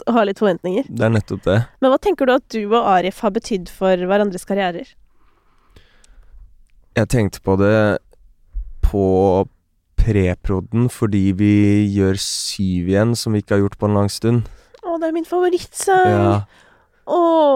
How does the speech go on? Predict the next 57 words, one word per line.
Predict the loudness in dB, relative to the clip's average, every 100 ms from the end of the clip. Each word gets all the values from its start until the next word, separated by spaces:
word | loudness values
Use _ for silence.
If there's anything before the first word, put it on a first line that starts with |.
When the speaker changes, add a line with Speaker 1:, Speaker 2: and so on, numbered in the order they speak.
| 2 -2
Speaker 1:
<laughs> | -4 -6 -4 0 2
nei, | 4 4 4
nå | 4
får | 2
jeg | 2
sånn, | 0 -2 -8 -4
du | 0
skjønner | 0 0
ikke, | 2 2
jeg | 4
har, | 2 0 -8 -20 _
eh, | 0 2 2 2 2 0 -4 -10
<laughs> | _ -20 _
jeg | 0
har | 2
hatt | -2
flere | -2 0 2 2 -2 -2
sånne | 2 2
der | 0
tenkt | -4 -4
at | -6
jeg | -4
skal | -4
dra | -2 -2
til | -4
Trondheim, | -2 -2 0 0
for | 2
jeg | 2
vil | 2 -2
egentlig | -2 -2
se | 0 0
min | 0
venn | 0 0 0
Erik, | 0 -2 -8 -8 -4
eh, | -2 -2 -4 -4 -4 -6 -4 -2
gjøre | -2 -2
Sirkus | -6 -6 -6
Eliassen-konsert. | -4 -4 -6 -8 -2 -2 -4 -12 -20 -20 -20 -20 -10
Og | -2
så | 0
har | 0
jeg | -2
hatt | -2
så | -2
lyst | -2 -4
til | -4
å |
se | -2
det | -2
showet | -2 -2
deres, | -4 -8 -12 -8
og | -4
nå | -2 -2 -2 -2 -4 -4 -4
ble | -4
jeg | -4
enda | -4 -6
mer | -6 -6